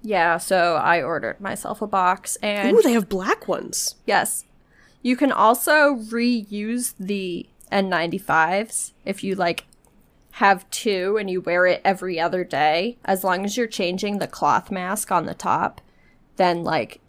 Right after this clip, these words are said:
Speaker 1: the N ninety-five doesn't get, like, exposed to the outside air, so you can reuse it.
Speaker 2: Oh, cool. Okay.
Speaker 1: Yeah, um,
Speaker 2: Neat.
Speaker 1: and you're just supposed to, like, put it in, like, a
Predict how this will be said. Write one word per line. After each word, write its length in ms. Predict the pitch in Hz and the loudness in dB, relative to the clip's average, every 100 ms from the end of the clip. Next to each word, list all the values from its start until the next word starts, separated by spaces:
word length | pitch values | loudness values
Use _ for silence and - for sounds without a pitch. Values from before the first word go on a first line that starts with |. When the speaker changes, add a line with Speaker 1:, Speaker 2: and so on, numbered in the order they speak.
| _ _ _ _ _ | _ _ _ _ _
Speaker 1:
the 260 | 185 160 - | -2 0 2
N 160 | 185 | 0
ninety-five 640 | 180 170 170 - 175 165 | 0 -2 -2 -2 0 0
doesn't 300 | 165 170 175 | 0 -4 -4
get, 180 | 175 - | -6 -4
like, 200 | 156 107 - | -4 -6 -8
exposed 640 | 175 - - 151 160 180 | -10 -8 -4 -2 -2 -6
to 80 | - | -6
the 140 | 170 - | -4 -2
outside 520 | 151 - 190 202 - | -2 -2 -4 -4 -4
air, 200 | - - | -6 -6
so 160 | - - | -8 -8
you 120 | - | -8
can 160 | - 208 | -8 -8
reuse 420 | 190 - - - | -8 -10 -10 -8
it. 220 | - - - - | -8 -10 -14 -16
Speaker 2:
Oh, 260 | 170 302 165 | -10 -8 -8
cool. 500 | - 226 285 - - _ - | -4 -2 -2 -6 -18 _ -10
Okay. 300 | 233 220 208 - | -4 -4 -4 -4
Speaker 1:
Yeah, 360 | 196 113 98 - | 0 2 0 -2
um, 280 | 202 175 180 | 0 0 -2
Speaker 2:
Neat. 140 | 240 240 | 0 0
Speaker 1:
and 120 | 196 | 0
you're 120 | 180 | -4
just 300 | 185 - 220 | -6 -2 -2
supposed 280 | - 214 196 | 2 0 2
to, 60 | 202 | 0
like, 240 | 175 170 | -2 -4
put 140 | - 175 | -4 -4
it 100 | - | -4
in, 100 | - | -6
like, 160 | 110 | -6
a 260 | - - - | -6 -8 -8